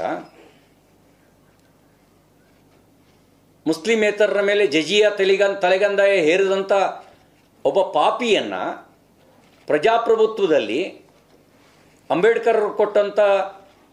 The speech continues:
ಸಂವಿಧಾನಕ್ಕೆ ಅಪಮಾನ ಮಾಡಬೇಕು ಅಂತ ಪ್ರತಿಷ್ಠಾಪನೆ ಮಾಡ್ಲಿಕ್ಕೆ ಹೊಟ್ರಾ? ಅದಕ್ಕೆ ಅವಕಾಶ ಕೊಟ್ರಾ ನೀವು? ಅಂಬೇಡ್ಕರ್ ಸಂವಿಧಾನಕ್ಕೆ ಅಪಮಾನಿಸ್ಬೇಕು ಅಂತ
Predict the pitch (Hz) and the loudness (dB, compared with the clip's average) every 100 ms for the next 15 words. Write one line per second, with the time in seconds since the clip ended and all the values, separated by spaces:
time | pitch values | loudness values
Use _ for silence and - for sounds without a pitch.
0 | _ - 185 220 226 220 220 143 - 226 | _ -4 0 2 2 0 -2 -2 0 0
1 | 247 247 240 240 233 233 240 262 226 202 | 2 2 2 2 2 -2 0 -2 -2 -2
2 | 202 196 175 165 147 131 113 101 - 87 | 0 0 -2 -2 -2 -2 -4 -4 -4 -4
3 | 151 - - - 147 127 120 139 143 98 | -4 -6 -10 -4 -2 0 0 -2 -2 -6
4 | - 170 76 104 170 - _ _ _ - | -8 -12 -10 -10 -10 -14 _ _ _ -20
5 | _ _ _ _ _ _ _ _ _ 127 | _ _ _ _ _ _ _ _ _ -2
6 | 170 180 196 180 180 160 165 180 180 180 | -2 0 -2 0 -2 -2 0 0 0 -2
7 | 185 131 - 170 202 220 - 226 214 202 | -2 -2 -4 -2 -2 -2 -2 -2 -2 -2
8 | 208 | -2